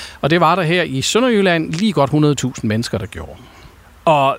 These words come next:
Speaker 2: hvordan faldt den afstemning så ud? Ja, altså, Sønderjylland blev dansk, men hvordan fordelte stemmerne sig?
Speaker 1: De fordelte sig samlet sådan, at der var tre fjerdedele, der stemte dansk, og en fjerdedel, der stemte tysk. Men der er en klar forskel på land og by.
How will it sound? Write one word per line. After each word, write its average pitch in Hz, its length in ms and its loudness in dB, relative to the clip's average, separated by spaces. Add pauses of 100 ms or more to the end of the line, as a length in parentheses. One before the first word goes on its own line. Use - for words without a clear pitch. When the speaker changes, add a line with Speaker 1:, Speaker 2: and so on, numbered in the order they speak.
Speaker 2:
hvordan 147 520 0
faldt 147 340 -2
den 165 140 0
afstemning 131 540 0
så 143 120 2
ud? 151 240 0 (220)
Ja, 143 220 4
altså, 123 220 0
Sønderjylland 156 560 2
blev 139 180 0
dansk, 180 420 0
men 160 160 4
hvordan 127 320 2
fordelte 165 380 2
stemmerne 170 360 0
sig? 151 160 0 (560)
Speaker 1:
De 170 80 0
fordelte 175 320 2
sig 165 100 0
samlet 233 480 2
sådan, 196 300 0
at 170 120 0
der 170 60 2
var 165 120 2
tre 208 260 0
fjerdedele, 170 500 0
der 151 60 -4
stemte 131 440 -2
dansk, 214 360 0
og 156 120 -2
en 180 220 -2
fjerdedel, 156 500 0
der 127 60 -2
stemte 131 360 -2
tysk. - 300 -2 (380)
Men - 180 2
der 156 60 4
er 151 40 4
en 156 180 0 (100)
klar 254 240 2
forskel 202 420 -2
på 160 100 -2
land 190 260 2
og 143 120 -4
by. 247 260 0